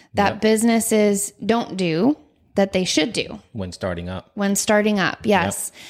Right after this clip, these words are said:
Speaker 1: And this even applies to those of you that have been in business for a long time,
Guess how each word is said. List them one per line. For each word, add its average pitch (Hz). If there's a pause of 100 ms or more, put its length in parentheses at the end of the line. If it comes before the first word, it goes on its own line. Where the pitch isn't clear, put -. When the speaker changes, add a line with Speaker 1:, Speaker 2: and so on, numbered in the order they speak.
(100)
Speaker 1:
And 233
this 262
even 277
applies 240
to -
those 208
of 196
you 202
that 170
have 170
been 247
in 269
business 254
for 233
a 233
long 220
time, 214